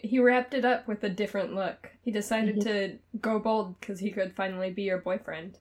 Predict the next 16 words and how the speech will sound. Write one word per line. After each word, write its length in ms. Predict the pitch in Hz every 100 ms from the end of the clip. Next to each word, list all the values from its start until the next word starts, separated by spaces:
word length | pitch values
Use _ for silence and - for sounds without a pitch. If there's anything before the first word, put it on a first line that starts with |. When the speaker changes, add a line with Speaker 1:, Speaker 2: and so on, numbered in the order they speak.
| -
Speaker 2:
I 80 | 254
love 260 | 240 254
a 80 | 269
good 200 | 262 254
mini 240 | 240 240 240
makeover. 680 | 240 247 208 180 175 208 - -
So, 640 | - 208 202 202 202 - - -
Oh 60 |
Yoon-seo, 640 | 214 226 220 - 214 196 190 - - -
get 140 | 220
on 100 | 226
my 120 | 220
level. 460 | 214 220 202 208 196 - -
Speaker 1:
<laughs> 320 | 254 254 - 277 - - 240 - - _ -
Speaker 2:
Mini 200 | 226 220
makeover. 640 | 220 220 220 202 185 190